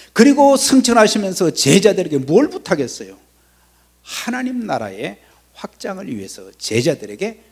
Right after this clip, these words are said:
복음을 부탁하셨잖아요. 그러면 하나님 나라는 뭐겠어요? 두 가지로 생각할 수 있어요. 하나님의 다스리시는,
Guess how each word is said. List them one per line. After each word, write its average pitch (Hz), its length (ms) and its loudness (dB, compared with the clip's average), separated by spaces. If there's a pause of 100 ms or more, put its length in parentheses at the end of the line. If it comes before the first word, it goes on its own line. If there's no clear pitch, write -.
(520)
복음을 165 460 -12
부탁하셨잖아요. - 1040 -20 (4000)
그러면 147 360 0
하나님 226 480 -8
나라는 139 440 -8
뭐겠어요? 95 680 -6 (1500)
두 123 140 -10
가지로 110 320 -2
생각할 98 400 -16
수 - 120 -20
있어요. 90 340 -18 (720)
하나님의 147 880 2
다스리시는, 123 920 -2